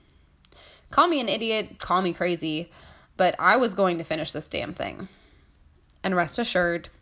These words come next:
I thankfully had no more issues out on the trail, although I did end up with a bladder infection a week later. Anyway,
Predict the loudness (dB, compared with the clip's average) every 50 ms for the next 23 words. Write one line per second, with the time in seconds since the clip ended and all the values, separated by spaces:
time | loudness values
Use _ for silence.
0 | -20 -14 -12 -12 -6 -4 -2 -2 -2 -4 -4 -2 -2 -2 -2 -2 -4 -6 -6 -2
1 | -2 -2 -2 -2 -4 -6 -6 -8 -8 -8 -6 -4 -4 -4 -4 -6 -8 -10 -10 -10
2 | -8 -8 -8 -8 -8 -8 -10 -14 _ _ _ _ _ _ _ -20 _ _ _ -6
3 | -6 -6 -4 -4 -4 -4 -6 -8 -10 -14 -14 -6 -4 -2 -2 -2 -2 -2 -4 -6
4 | -6 -8 -12 -12 -8 -2 -2 -2 0 -2 -4 -6 -6 -8 -8 -8 -10 -10 -10 -10
5 | -8 -10 -10 -10 -8 -8 -8 -8 -8 -10 -12 -14 _ _ _ _ _ _ _ _
6 | -20 _ _ _ _ _ _ _ _ _ _ -20 _ _ -12 -2 2 2 2 2
7 | 0 -6 -10